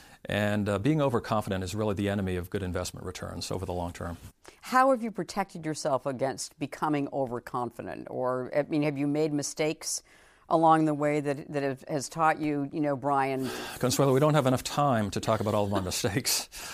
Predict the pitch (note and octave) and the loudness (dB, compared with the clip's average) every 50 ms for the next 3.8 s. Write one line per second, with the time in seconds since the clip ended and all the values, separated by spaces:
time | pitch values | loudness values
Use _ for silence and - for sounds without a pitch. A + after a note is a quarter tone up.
0 | - - - - - - C3 C3 B2 D3+ D3+ D3+ C3+ C3+ - - D3+ D3+ - C3+ | -12 -12 -8 -2 2 4 4 4 6 6 6 8 8 8 8 6 6 4 4 4
1 | D#3 D#3+ G3 G3 F3+ - D3+ C#3 C3+ B2+ A2+ - - C3 - - C3+ C3 A#2+ A2+ | 4 4 4 4 4 4 4 4 4 4 4 2 2 0 2 2 2 2 2 2
2 | A2+ C#3 E3+ F3+ F3 F3+ D3 - - E3 D#3 - B2 A#2 A#2 A#2+ - G#2+ G#2+ F#2 | 4 4 4 4 4 2 0 0 0 -2 0 2 2 2 2 2 2 0 0 2
3 | F#2+ G#2+ - - G#2 F#2 D#2+ G#2 A2 G#2 G2 F#2 E2+ F2 F#2+ - | 2 0 0 0 -2 -4 -2 0 2 2 2 0 -2 -2 -4 -6